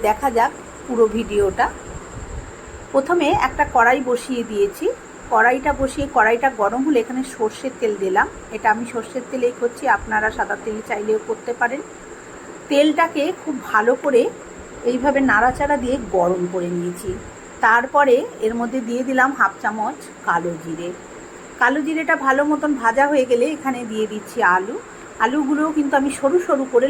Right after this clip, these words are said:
লম্বা লম্বা কেটেছি, ঠিক ডাঁটাটা যেরকম ঠিক তার থেকে একটু মোটা করে আলুটা কেটেছি। এবার আলুটা আমি একটু ভাজা ভাজা করে নেব। এখানে আমি দুটো কাঁচা লঙ্কা কিন্তু কুচি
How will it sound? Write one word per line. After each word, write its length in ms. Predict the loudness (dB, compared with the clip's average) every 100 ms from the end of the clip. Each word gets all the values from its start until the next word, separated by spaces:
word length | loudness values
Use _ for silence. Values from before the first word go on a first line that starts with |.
| 4
লম্বা 240 | 2 2 2
লম্বা 220 | 2 0 0
কেটেছি, 400 | -2 -2 -2 -4 -6 -8 -12 -8
ঠিক 160 | -4 -4 -6 -14 -12 -4 2
ডাঁটাটা 420 | 2 2 2 0 0
যেরকম 440 | 2 2 2 0 -4 -6 -16 -16 -14
ঠিক 120 | -12 -4 4
তার 140 | 4 2
থেকে 160 | -2 0 0
একটু 160 | 0 0 0
মোটা 200 | 2 2
করে 120 | 2 2 4
আলুটা 280 | 2 -2 -2
কেটেছি। 440 | -4 -8 -10 -10 -14 -14 -18 -18 -18 -18 -18 -6 2
এবার 160 | 4 4 4 2
আলুটা 340 | 2 2 4 4 0 -16 -18 -16 -16 -18 -18 -18 -18 -16 -16 -16 -2 0
আমি 140 | 2 0
একটু 140 | -2 -2 2
ভাজা 200 | 4 4
ভাজা 200 | 4 2 4
করে 140 | 2 2
নেব। 120 | 0 -2 -2
এখানে 200 | 0 0
আমি 100 | 0 -2
দুটো 160 | -4 -4 2
কাঁচা 240 | 2 4 4
লঙ্কা 260 | 2 0 -8 -6
কিন্তু 180 | -10 -10 -12
কুচি 280 | -12 -8